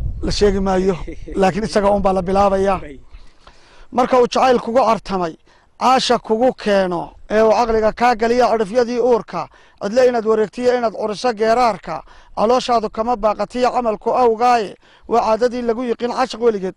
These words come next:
Speaker 1: Waa caadadii lagu yiqiin caashiq weligeede, anna cagaha meeshaan dhigay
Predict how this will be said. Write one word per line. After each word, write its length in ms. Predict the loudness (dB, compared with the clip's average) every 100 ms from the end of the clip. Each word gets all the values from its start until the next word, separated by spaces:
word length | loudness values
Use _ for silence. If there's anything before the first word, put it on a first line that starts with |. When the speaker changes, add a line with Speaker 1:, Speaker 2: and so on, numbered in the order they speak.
| _ _ -20 -20 _ -4
Speaker 1:
Waa 140 | -2
caadadii 380 | 0 2 2 0
lagu 240 | -2 -2 -2
yiqiin 420 | -4 -4 -8 -8 -14 -20 -10 -2
caashiq 340 | 0 0 -4 0
weligeede, 680 | 0 0 2 2 2 -4 -12 _ -8
anna 200 | -4 -2
cagaha 340 | -2 -2 -2
meeshaan 360 | -2 -2 -4 -4
dhigay 180 | 0